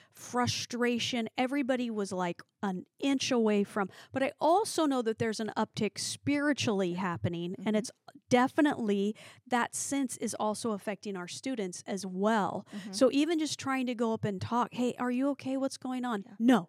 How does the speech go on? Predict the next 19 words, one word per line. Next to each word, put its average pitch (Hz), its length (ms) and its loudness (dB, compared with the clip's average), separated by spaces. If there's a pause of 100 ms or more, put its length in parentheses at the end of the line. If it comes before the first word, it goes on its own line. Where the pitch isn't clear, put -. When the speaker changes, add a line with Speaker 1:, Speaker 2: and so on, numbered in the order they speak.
(160)
Speaker 1:
I 220 60 -2
don't 220 120 0
wanna 202 120 -2
talk." 190 300 -6
Just - 260 0
Speaker 2:
Right. - 80 -16
Speaker 1:
completely 220 540 -2
shutting 196 300 0
down. 190 180 -2 (340)
So 285 320 4 (300)
let 285 160 0
me 381 120 2
just 349 240 0
ask 226 340 0
from 226 240 0
this 233 220 2
point 208 240 0
of 190 80 2
view, 190 220 0